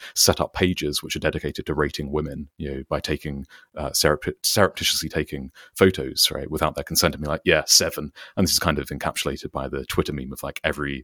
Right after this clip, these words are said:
hot girl is, like, mid, <laughs> you know, by some guy that's not got a job and not got a chin.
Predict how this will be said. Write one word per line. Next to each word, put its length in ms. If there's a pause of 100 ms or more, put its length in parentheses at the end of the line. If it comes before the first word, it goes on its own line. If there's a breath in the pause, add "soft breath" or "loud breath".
(100)
hot 140
girl 180
is, 140
like, 240
mid, 400 (140)
<laughs> 140
you 160
know, 140 (240 loud breath)
by 100
some 240
guy 240
that's 240
not 200
got 100
a 60
job 240
and 100
not 140
got 120
a 40
chin. 340